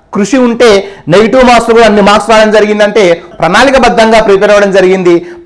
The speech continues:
ప్రణాళికంగా ముందుగా కోచింగ్ తీసుకోవడం అనేది జరిగింది. కాబట్టి ఆ ప్రణాళిక ఉంటే ఖచ్చితంగా విజయాన్ని సాధించవచ్చు. But నేను చాలామంది ఏంటంటే నోటిఫికేషన్ పడ్డాక వద్దాంలే, కోచింగ్ తీసుకుందాంలే, ప్రిపేర్ అవుదాంలే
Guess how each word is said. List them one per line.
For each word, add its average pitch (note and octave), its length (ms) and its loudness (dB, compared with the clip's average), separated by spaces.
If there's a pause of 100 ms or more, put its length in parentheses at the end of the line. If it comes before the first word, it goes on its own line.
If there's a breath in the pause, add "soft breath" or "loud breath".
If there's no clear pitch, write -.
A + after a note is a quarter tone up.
(120)
ప్రణాళికంగా A3 800 0 (440)
ముందుగా G3 460 0
కోచింగ్ G3+ 440 0
తీసుకోవడం G#3 300 0
అనేది F#3 180 -2
జరిగింది. D3+ 440 -2
కాబట్టి B2+ 680 -4 (240 loud breath)
ఆ D3+ 140 0
ప్రణాళిక G3+ 560 0 (100)
ఉంటే F#3 300 -2
ఖచ్చితంగా A#3 480 -2
విజయాన్ని G3+ 380 0
సాధించవచ్చు. E3+ 840 -2 (320 loud breath)
But F3 80 0
నేను G3 200 0
చాలామంది A3 520 2
ఏంటంటే G#3+ 240 0
నోటిఫికేషన్ F#3+ 520 -2
పడ్డాక F#3 400 0
వద్దాంలే, F#3 520 0
కోచింగ్ F3+ 340 -4
తీసుకుందాంలే, F3 560 -2
ప్రిపేర్ F3+ 380 -2
అవుదాంలే F3 540 0